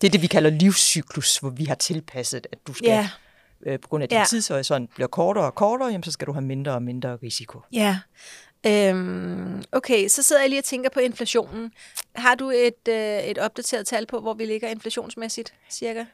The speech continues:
Speaker 1: Øh, jamen, det kommer jo an på, hvilket land, men vi ligger på de
Speaker 2: Vi
Speaker 1: der
Speaker 2: er i
Speaker 1: sek-,
Speaker 2: Danmark.
Speaker 1: seks, syv, syv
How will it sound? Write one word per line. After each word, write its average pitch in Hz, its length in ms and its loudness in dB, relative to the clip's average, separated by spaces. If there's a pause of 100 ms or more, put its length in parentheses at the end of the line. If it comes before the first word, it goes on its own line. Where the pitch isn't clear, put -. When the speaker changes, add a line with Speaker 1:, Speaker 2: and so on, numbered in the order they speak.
(160)
Speaker 1:
Øh, 156 380 4
jamen, 147 100 0
det - 80 -4
kommer 196 180 2
jo 170 80 4
an 165 120 2
på, 202 100 0
hvilket 170 200 -2
land, 160 180 2
men 151 140 -2
vi 151 60 -6
ligger 185 180 2
på 170 100 -2
de - 80 0
Speaker 2:
Vi 262 60 6
Speaker 1:
der 254 60 12
Speaker 2:
er 240 60 12
i 233 40 10
Speaker 1:
sek-, 202 80 8
Speaker 2:
Danmark. 190 220 2
Speaker 1:
seks, 180 200 4
syv, 185 340 0 (100)
syv 175 320 0